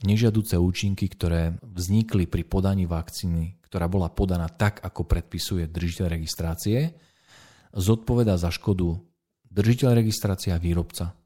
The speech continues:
A to je dôležitá informácia pre ambulanciu. Tá ambulancia v tom neostáva sama.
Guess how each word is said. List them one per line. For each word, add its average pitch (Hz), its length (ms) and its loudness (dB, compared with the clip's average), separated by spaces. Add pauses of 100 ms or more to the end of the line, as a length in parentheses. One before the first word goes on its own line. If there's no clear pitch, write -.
(960)
A - 80 -2
to - 80 -2
je 131 80 -2
dôležitá 156 400 0
informácia 90 580 0
pre 87 140 -4
ambulanciu. 85 640 -2 (320)
Tá 110 120 2
ambulancia 127 400 4
v - 80 -4
tom 135 120 2
neostáva 90 520 0
sama. 85 440 -2